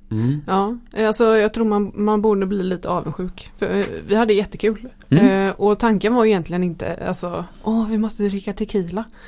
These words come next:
Speaker 1: Nej.
Speaker 2: Eh, <laughs> utan det var liksom, vad, vad har vi i spritskåpet?
Speaker 1: Mm.
Speaker 2: Och, eh, det var ju ganska tomt.
Speaker 1: Mm.
Speaker 2: Eh, det fanns lite äcklig whisky och,
Speaker 1: Mm.
Speaker 2: eh,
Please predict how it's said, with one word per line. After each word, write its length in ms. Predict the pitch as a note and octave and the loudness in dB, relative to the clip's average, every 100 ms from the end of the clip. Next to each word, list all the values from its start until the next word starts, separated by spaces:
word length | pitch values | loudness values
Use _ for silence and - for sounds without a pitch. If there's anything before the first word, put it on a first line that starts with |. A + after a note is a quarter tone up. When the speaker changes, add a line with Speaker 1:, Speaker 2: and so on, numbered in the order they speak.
| - | -4
Speaker 1:
Nej. 140 | A#2+ B2+ - G#3 G3 | -2 -2 -2 2 4
Speaker 2:
Eh, 80 | G3+ A#3 G3 | 4 2 0
<laughs> 140 | F3 G3+ | -2 0
utan 500 | G#3+ G#3+ G#3+ G#3 G3+ - - - | 0 2 2 2 -2 -8 -14 -4
det 60 | |
var 140 | G#3+ G#3+ | 0 0
liksom, 480 | G#3 G3+ G3 - | 0 -2 -4 -4
vad, 200 | G#3+ A#3+ | -2 0
vad 100 | B3+ | 2
har 200 | B3+ - | 0 0
vi 160 | G#3 E4+ | -2 -4
i 40 | |
spritskåpet? 800 | G4 G#4 F#4+ - - - - - - | 0 2 2 0 -8 -8 -14 -12 0
Speaker 1:
Mm. 140 | C#3 | 4
Speaker 2:
Och, 240 | G#2 C3 - | 4 2 -4
eh, 160 | F#3+ | -2
det 100 | G3 | 2
var 100 | A#3 | 4
ju 60 | D4+ | 4
ganska 280 | C#4+ B3 - | 2 0 -2
tomt. 380 | G#3 A#3 A3+ - - - - | 0 0 -2 -18 -20 -6 6
Speaker 1:
Mm. 140 | B2+ D3+ G3+ G3 | 6 6 0 0
Speaker 2:
Eh, 60 | G3 | -2
det 100 | G3+ | 0
fanns 240 | A3 G3 | 0 0
lite 280 | G#3+ G#3+ G3 F#3+ F#3+ F#3+ - | -2 -2 -2 -2 -2 -6 -6
äcklig 400 | - - G3+ A3 | -8 -4 -2 0
whisky 600 | C4 - - A#3 A#3+ C4+ - - | -2 -6 -4 0 2 0 -6 -8
och, 280 | G#3+ G#3+ G#3 - A3 | -2 -2 -2 -6 -2
Speaker 1:
Mm. 560 | G#3+ G3+ G3+ G3 | -2 0 -2 -2
Speaker 2:
eh, 60 | G3+ | -4